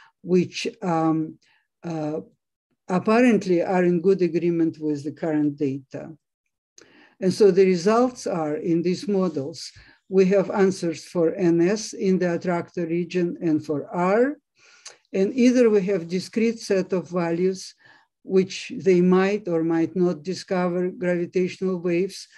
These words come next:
And if they do, it would mean that maximal supersymmetry <clears throat> associated with M theory and string theory is the, um, story in the early universe, or they will discover,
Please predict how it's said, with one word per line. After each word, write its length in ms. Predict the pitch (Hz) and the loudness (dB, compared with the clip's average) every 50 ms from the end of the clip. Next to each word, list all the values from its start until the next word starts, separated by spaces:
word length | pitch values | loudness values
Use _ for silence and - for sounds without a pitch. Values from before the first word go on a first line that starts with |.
| _ _ _ _ _ _ - | _ _ _ _ _ _ -2
And 180 | 190 190 208 - | 0 0 0 0
if 280 | - 226 240 233 233 | 2 2 2 2 4
they 160 | 214 254 247 214 | 4 4 4 4
do, 500 | 185 170 170 185 165 170 196 226 - - | 2 0 0 2 2 2 2 -2 -4 -4
it 220 | 202 196 185 190 | -6 -6 -6 -4
would 240 | 180 196 190 180 175 | 0 0 0 0 0
mean 320 | 190 202 208 208 208 196 170 | 0 2 2 2 2 2 2
that 240 | 175 165 156 165 | 0 0 0 0
maximal 560 | 190 190 190 208 208 - - 226 226 220 214 196 | -2 -2 -2 -2 -4 -6 -6 -4 -4 -2 -2 -4
supersymmetry 1080 | 208 - 208 196 - 165 156 - - 220 208 185 170 147 - 135 139 143 151 175 180 _ _ - - - - - _ _ _ _ - | -4 -6 -8 -8 -8 -12 -12 -4 0 2 4 4 4 2 0 -2 -2 -2 -2 -2 -6 _ _ -20 -20 -20 -20 -20 _ _ _ _ 4
<clears throat> 20 | |
associated 920 | 294 339 285 233 196 185 - - 226 214 208 214 - 202 190 - 185 160 156 | 8 8 8 8 6 2 2 2 2 2 4 4 2 0 2 2 -4 -4 0
with 240 | 175 170 165 - - | 0 -2 -2 -2 -4
M 220 | - 208 196 196 190 | 0 0 2 2 0
theory 260 | 190 190 185 170 165 | 0 0 0 2 2
and 140 | 165 170 175 | 2 2 0
string 340 | - - 220 233 226 214 | -2 -2 0 0 0 0
theory 480 | 208 - - 175 156 147 151 147 147 147 _ _ _ _ _ _ _ - | -2 -4 -4 -2 -2 0 -2 -2 -4 -6 _ _ _ _ _ _ _ -2
is 320 | 214 214 214 196 214 - | 0 0 0 0 -2 -8
the, 520 | 175 165 156 196 202 196 190 185 170 160 - _ _ _ _ _ - - | -12 -6 -2 0 0 2 2 0 0 -2 -4 _ _ _ _ _ -10 -6
um, 560 | 175 170 165 165 160 160 160 160 156 156 - _ _ - - _ - | -4 -2 0 2 2 2 2 0 -2 -4 -8 _ _ -20 -20 _ -18
story 640 | - - - 233 214 202 196 180 165 151 147 143 156 - - | -14 -4 4 6 8 8 8 6 6 2 2 -2 -4 -10 -6
in 160 | 185 180 175 | -2 -2 0
the 120 | 170 175 175 | 0 0 -2
early 220 | 175 170 170 180 | -2 -2 -2 -2
universe, 760 | 180 170 165 160 156 156 156 156 170 175 190 190 - - - _ _ _ _ _ _ - _ _ _ _ - | -2 0 0 0 0 0 -4 -6 -6 -8 -10 -10 -14 -20 -20 _ _ _ _ _ _ -20 _ _ _ _ -4
or 560 | 349 233 247 262 196 214 202 220 262 294 294 294 _ _ _ _ _ _ _ _ _ - 302 | 2 4 6 8 8 8 8 6 6 4 0 -4 _ _ _ _ _ _ _ _ _ -12 -8
they 260 | 233 180 220 220 220 | 0 4 6 6 8
will 220 | 214 214 214 208 | 8 6 4 4
discover, 880 | 190 170 202 190 190 - - 226 214 214 220 208 202 196 190 185 196 | 2 2 -4 -4 -4 -4 -2 0 0 0 0 2 0 0 0 -2 -4